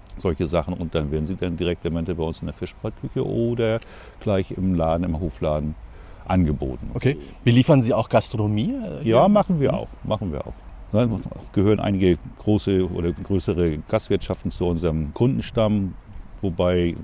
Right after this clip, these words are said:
Speaker 1: die Gastronomie ja genauso wie ich auch das Problem habe, dass wir alle zu wenig Mitarbeiter haben.
Speaker 2: Hm.
Speaker 1: Da gehen viele dann natürlich, sag ich mal, auf Convenience, die, wo sie dann schon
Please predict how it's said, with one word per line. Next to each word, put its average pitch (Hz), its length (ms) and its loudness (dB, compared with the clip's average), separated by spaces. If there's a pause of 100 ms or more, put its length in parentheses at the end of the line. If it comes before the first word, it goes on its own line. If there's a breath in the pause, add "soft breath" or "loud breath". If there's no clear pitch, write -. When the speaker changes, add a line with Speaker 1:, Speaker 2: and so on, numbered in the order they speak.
(1200)
Speaker 1:
die 80 640 0
Gastronomie 90 480 -2
ja 90 100 2
genauso 87 720 0
wie 92 60 0
ich 120 260 -4
auch 110 340 -2
das - 180 -2
Problem 90 500 -2
habe, 82 200 0
dass 80 220 -4
wir 78 180 -8
alle 85 140 -2
zu - 180 -8
wenig 82 160 -6
Mitarbeiter 85 560 -4
haben. 85 240 -2 (220 loud breath)
Speaker 2:
Hm. 117 160 -8 (480 loud breath)
Speaker 1:
Da - 80 0
gehen 80 220 2
viele 90 280 2
dann 80 160 2
natürlich, 78 400 -2
sag 80 140 -2
ich 78 80 0
mal, 76 100 0
auf 80 140 -4
Convenience, 82 640 -2
die, 78 100 -6 (200)
wo 87 80 -2
sie 80 100 -8
dann 73 140 -4
schon 76 180 -8